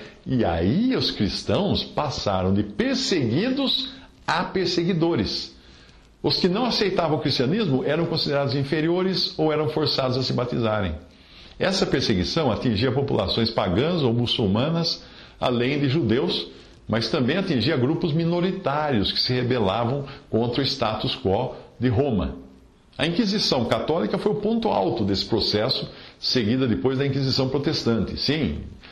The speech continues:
então logo os protestantes subiram ao poder nos países anticatólicos,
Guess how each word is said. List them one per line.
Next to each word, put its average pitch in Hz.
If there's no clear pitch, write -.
então 117
logo 120
os 120
protestantes 113
subiram 113
ao 92
poder 98
nos 95
países 98
anticatólicos, 101